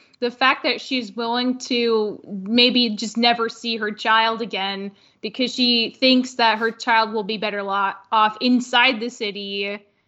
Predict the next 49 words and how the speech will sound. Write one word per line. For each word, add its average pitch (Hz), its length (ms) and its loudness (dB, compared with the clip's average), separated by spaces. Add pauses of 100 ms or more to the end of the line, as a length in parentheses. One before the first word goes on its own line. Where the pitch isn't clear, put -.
(200)
than 214 180 -2
outside 226 640 0
of 196 120 -12
it, 190 200 -6
I 214 100 -4
think 208 240 -10
is 185 140 -10
very 180 280 -6
interesting 175 560 -8
and 180 200 -4
potentially 262 580 2
something 214 400 -4
that 196 180 -2
will 208 120 -2
be 190 300 -2
extrapolated 202 760 0
on 185 180 0
more. 185 360 -2 (180)
Because 359 260 4
like 392 120 4
Hilda 415 220 2
was 381 140 0
saying, 349 260 0
like, 262 140 0
so 285 120 -4
they 277 80 0
got 294 180 2
the, 262 240 0
they 240 80 0
got 262 160 -4
the 247 80 -4
one 277 240 -2
night 330 200 2
a 339 40 0
year, 247 560 -2 (340)
trolls 254 300 0
are 262 60 0
allowed 254 340 2
in, 233 420 -2 (220)
but 269 120 4
if 277 140 2
Baba's 320 380 4
there, 269 220 0
like, 254 160 -4
all 247 240 2
time, 240 680 0
I 220 80 -4
mean, 233 220 -4
maybe 240 500 -2